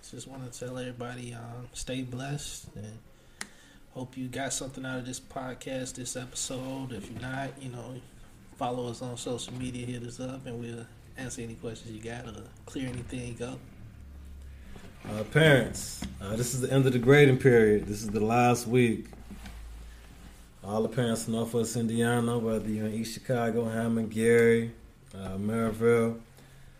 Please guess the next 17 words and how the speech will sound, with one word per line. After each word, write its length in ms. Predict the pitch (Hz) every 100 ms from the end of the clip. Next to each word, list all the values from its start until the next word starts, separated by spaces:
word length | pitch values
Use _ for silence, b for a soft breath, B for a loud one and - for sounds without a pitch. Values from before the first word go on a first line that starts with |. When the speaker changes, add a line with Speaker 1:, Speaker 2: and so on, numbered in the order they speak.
| b b -
Speaker 2:
you 60 |
probably 320 | - 113 110
have 140 | 107 101
about 460 | 110 104 98 -
seven 400 | - - 117 107
more 220 | 113 113 110
days 720 | 113 113 110 101 98 - - - _ - -
to 120 | -
get 160 | 95 107
all 140 | 110
your 160 | 107 107
kids' 500 | - 110 104 101 - -
work 260 | 110 104 98 - -
turned 320 | - 104 101
in 200 | 104 101
and 100 | 98
submitted. 540 | - 95 107 104 98